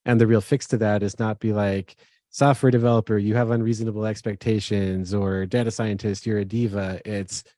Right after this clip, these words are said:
"Why is this not flowing correctly in the first place? Let's fix the system, and then we'll get it there."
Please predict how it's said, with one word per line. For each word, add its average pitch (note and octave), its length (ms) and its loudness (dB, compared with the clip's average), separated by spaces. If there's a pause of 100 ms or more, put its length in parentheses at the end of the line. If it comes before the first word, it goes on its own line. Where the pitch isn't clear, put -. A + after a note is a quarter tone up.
(340)
"Why A2+ 380 2
is B2 260 4
this G#2+ 240 -8
not G#2 240 -4
flowing G#2 460 0
correctly G2+ 500 -4
in F#2 120 -4
the F2+ 60 -6
first G2+ 380 -8
place? F2+ 240 -8
Let's A2 160 -6
fix - 320 -6
the F#2+ 140 -12
system, G2+ 580 -6 (340)
and A2 100 0
then A2 120 2
we'll G2+ 100 -2
get G2+ 140 -2
it G#2 80 -4
there." F#2 220 -4